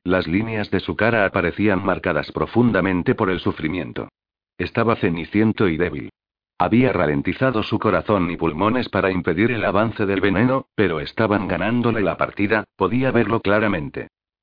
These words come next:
Cuando tocó su mente para fundirse con él, la encontró bloqueada. Julián no se arriesgaría a que pudiera sentir la agonía que estaba soportando silenciosamente. "Necesitaremos la ayuda de toda la familia",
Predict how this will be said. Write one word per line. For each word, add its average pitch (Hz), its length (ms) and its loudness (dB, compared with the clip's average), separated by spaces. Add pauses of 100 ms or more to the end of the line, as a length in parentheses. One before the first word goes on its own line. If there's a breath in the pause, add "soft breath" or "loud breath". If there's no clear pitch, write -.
(140)
Cuando 92 340 0
tocó 92 300 0
su 110 140 0
mente 120 320 0
para 85 180 4
fundirse 95 540 -2
con 82 160 0
él, 107 180 2 (100)
la 90 180 0
encontró 92 480 0
bloqueada. 87 560 -2 (500)
Julián 107 480 2
no 107 100 -2
se 98 160 -2
arriesgaría 80 680 0
a - 40 -4
que 123 120 0
pudiera 107 360 2
sentir 113 420 0
la 98 120 2
agonía 92 400 -4
que 71 120 -8
estaba 127 340 -2
soportando 107 680 0
silenciosamente. 90 1160 0 (920)
"Necesitaremos 90 880 -2
la 87 200 2
ayuda 95 340 0
de 76 100 -6
toda 117 260 0
la 90 120 -2
familia", 87 500 -4